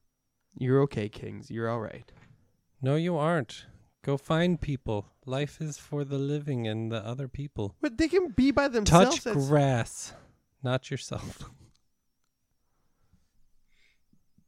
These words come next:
Speaker 2: Want me to edit that one out?
Speaker 1: You can leave it in.
Speaker 2: Okay.
Speaker 1: We're just, we're talking about very different things, I feel like.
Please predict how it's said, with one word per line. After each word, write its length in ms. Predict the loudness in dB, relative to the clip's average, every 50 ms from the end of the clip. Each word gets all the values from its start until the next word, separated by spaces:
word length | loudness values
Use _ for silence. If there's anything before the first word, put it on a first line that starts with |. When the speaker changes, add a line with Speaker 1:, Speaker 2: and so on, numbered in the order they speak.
| _ _ -6
Speaker 2:
Want 100 | -4 -4
me 60 | -4 -4 -6
to 20 | -8
edit 260 | -8 -8 -8 -10 -8
that 160 | -10 -8 -6 -6
one 160 | -4 -4 -4
out? 200 | -4 -4 -6 -10 -14
Speaker 1:
You 140 | -20 -20 -18
can 160 | -18 -18 -18 -18
leave 200 | -18 -20 -20 -20
it 120 | -20 -18 -16
in. 580 | -16 -18 -18 -20 -20 _ _ _ _ -6 -6
Speaker 2:
Okay. 240 | -4 -4 -6 -8 -10 -12 _ _ _ _ _
Speaker 1:
We're 140 | 0 2 2
just, 240 | 2 0 -4 -8 -10 _ -4
we're 180 | 4 4 4
talking 380 | 6 8 8 8 8 6 4 4
about 200 | 4 4 2 0
very 440 | -4 -2 0 2 2 4 4 2 0
different 500 | 2 2 2 2 4 2 -2 -4 -2 0
things, 300 | 0 0 2 2 2 0
I 80 | 0
feel 260 | 0 -2 -2 -2 -2
like. 380 | -2 -2 -4 -4 -6 -6 -10